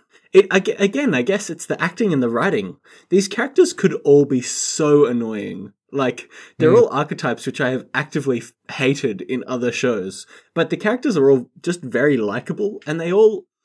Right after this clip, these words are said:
Speaker 1: regardless of how much they, uh, seem to annoy each other, which is basically the premise of the show, is that these four
Speaker 2: <laughs>
Speaker 1: characters annoy each other all the time. Um,
Speaker 2: Yeah.
Speaker 1: it's so clear that they actually have established quite a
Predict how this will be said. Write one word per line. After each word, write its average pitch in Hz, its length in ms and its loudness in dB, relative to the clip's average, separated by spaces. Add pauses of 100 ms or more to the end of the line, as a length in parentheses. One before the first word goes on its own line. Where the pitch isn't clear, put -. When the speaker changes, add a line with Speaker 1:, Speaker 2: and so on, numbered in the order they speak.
(180)
Speaker 1:
regardless 185 540 -2
of 147 120 -4
how 131 280 -2
much 123 340 -6
they, 107 460 -2 (420)
uh, 101 240 -10 (480)
seem 156 400 0
to 160 160 2
annoy 107 240 -2
each 95 240 -10
other, 92 320 -12
which 110 180 -12
is 107 240 -12 (140)
basically 135 460 -2
the 95 140 -12
premise 131 360 -6
of 135 80 -2
the 107 120 -2
show, 127 180 -2
is 190 180 0
that 180 160 2
these - 220 -2
four 143 140 2
Speaker 2:
<laughs> - 100 -2
Speaker 1:
characters 131 340 -2
annoy 123 220 -2
each 131 160 -4
other 127 120 0
all 117 140 -4
the 131 120 -8
time. 107 380 -8 (400)
Um, 123 440 0 (260)
Speaker 2:
Yeah. 139 120 -12 (440)
Speaker 1:
it's 160 220 -2
so 180 240 2
clear 143 320 2
that 120 240 -4
they 113 380 -4 (140)
actually 131 440 -2
have 117 160 -4
established 110 640 -6
quite - 320 -4
a 127 180 0